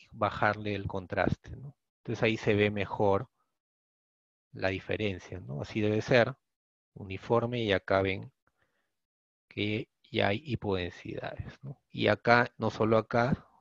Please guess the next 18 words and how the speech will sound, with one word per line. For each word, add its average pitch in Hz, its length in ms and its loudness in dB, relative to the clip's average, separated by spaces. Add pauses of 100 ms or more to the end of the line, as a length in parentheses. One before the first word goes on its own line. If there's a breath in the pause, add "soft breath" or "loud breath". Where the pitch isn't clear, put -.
varios, 104 500 0
sino 95 360 -6
acá - 200 -4
también. 107 600 -2 (600 soft breath)
O 135 80 4
eso 160 140 8
no 143 80 8
es 120 60 6
normal, 107 400 4
pero - 220 -2
esta 180 200 2
es 151 80 8
otra 165 180 4
imagen 165 680 8 (960 soft breath)
que 139 500 4
ve 127 180 8
la 123 120 4
circulación 101 1080 0